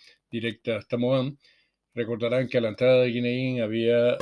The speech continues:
un pequeño valle, la desembocadura del barranco, lleno de árboles eucaliptos. Un amigo de este canal nos ha mandado este reportaje que él mismo comenta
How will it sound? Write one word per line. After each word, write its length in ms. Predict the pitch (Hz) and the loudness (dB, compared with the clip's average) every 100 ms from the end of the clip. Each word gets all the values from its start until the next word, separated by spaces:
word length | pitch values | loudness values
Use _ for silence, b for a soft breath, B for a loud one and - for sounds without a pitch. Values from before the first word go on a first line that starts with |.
| - | -6
un 680 | 117 120 120 120 120 120 120 - | -6 -4 -4 -4 -4 -4 -6 -8
pequeño 400 | 107 120 120 120 | -6 -2 0 2
valle, 460 | 127 123 123 123 | 0 2 -2 -2
la 160 | 120 110 | -2 -2
desembocadura 580 | 104 107 107 107 117 117 | -4 -8 -6 -4 -2 -2
del 100 | 117 | -2
barranco, 680 | 117 123 120 - 120 120 | -2 -2 -4 -2 0 0
lleno 300 | 110 110 110 | -2 -6 -6
de 100 | 107 | -4
árboles 340 | 117 113 113 101 | -4 -4 -6 -8
eucaliptos. 520 | 104 104 98 _ _ _ b b b b b _ | -8 -10 -10 _ _ _ b b b b b _
Un 180 | 123 131 | -4 -2
amigo 380 | 123 143 135 107 | 2 2 0 -4
de 80 | 110 | -6
este 180 | - | -4
canal 280 | 127 127 131 | -2 0 -2
nos 140 | 123 123 | -2 -4
ha 60 | |
mandado 640 | 123 120 117 123 120 120 - | -4 -4 0 0 0 -4 -6
este 520 | 123 117 - 120 117 | -10 -10 -6 -4 -4
reportaje 600 | 110 117 113 110 123 123 - | -4 -6 -8 -4 -2 -2 -6
que 280 | - 107 131 | -10 -4 -2
él 100 | 127 | -2
mismo 360 | 131 - 107 | -6 -8 -8
comenta 520 | 110 135 123 - 120 | -2 -2 -2 -6 -12